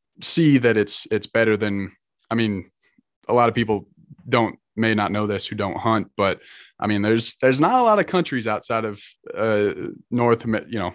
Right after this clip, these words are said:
North America, 'cause you, it's pretty easy in Canada and Mexico to, to go out and hunt and stuff like that. But, um, uh, away from our conservation model, there's not a ton of countries where you can just go out, get a gun,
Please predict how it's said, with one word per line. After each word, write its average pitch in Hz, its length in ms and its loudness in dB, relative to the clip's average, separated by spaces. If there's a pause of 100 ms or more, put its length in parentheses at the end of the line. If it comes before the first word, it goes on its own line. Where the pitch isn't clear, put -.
(120)
North 117 220 2
America, 104 360 -2 (100)
'cause 104 180 -4
you, 101 140 -8 (100)
it's 104 180 -2
pretty 101 420 -6 (460)
easy 127 300 4
in 107 100 -2
Canada 110 500 -2
and 98 120 -8
Mexico 101 480 -6
to, 98 240 -6 (100)
to 110 100 -8
go 104 160 -2
out 98 180 0
and 98 80 -10
hunt 101 160 -8
and 92 100 -12
stuff - 240 -6
like 101 160 -8
that. 92 260 -4
But, 98 300 -4
um, 92 420 -8 (640)
uh, 117 240 0
away 135 280 4
from 127 300 -2
our 113 380 -2
conservation 104 600 -8
model, 92 260 -6
there's 101 200 -8
not 160 500 -2
a 123 40 -8
ton 123 340 -6
of 104 320 -8 (1040)
countries 151 420 2
where 120 100 2
you 123 100 0
can 123 120 -2
just 113 240 -2
go 110 200 2
out, 117 340 2 (240)
get 117 160 0
a 123 60 0
gun, 113 540 -4